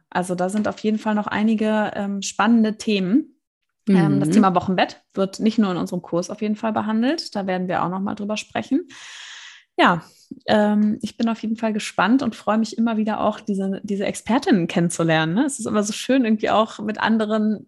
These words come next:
Speaker 1: wieder neuen Leuten in Kontakt zu kommen und oft entsteht da ja meistens auch drauf, ähm, etwas draus. Also es ist selten so jetzt gewesen, dass wir nur einmal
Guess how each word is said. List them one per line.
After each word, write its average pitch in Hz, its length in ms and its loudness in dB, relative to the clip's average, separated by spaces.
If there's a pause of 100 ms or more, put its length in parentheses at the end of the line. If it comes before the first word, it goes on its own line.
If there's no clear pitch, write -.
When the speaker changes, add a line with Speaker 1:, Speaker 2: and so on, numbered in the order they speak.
(140)
Speaker 1:
wieder 247 240 2
neuen 208 340 4
Leuten 208 280 2
in 196 160 -8
Kontakt - 400 -12
zu - 100 -2
kommen 202 300 2
und 214 160 -4
oft - 200 -4
entsteht - 380 0
da 202 100 6
ja 156 100 2
meistens 170 360 -4
auch 175 120 -4
drauf, - 400 -12
ähm, 175 240 -4
etwas - 240 -4
draus. 151 320 2
Also 175 140 -6
es 175 100 -6
ist 196 120 -4
selten 220 300 6
so 240 240 2 (280)
jetzt 220 180 -4
gewesen, 220 280 2
dass 208 200 -2
wir 208 120 2
nur 214 320 2
einmal 196 560 0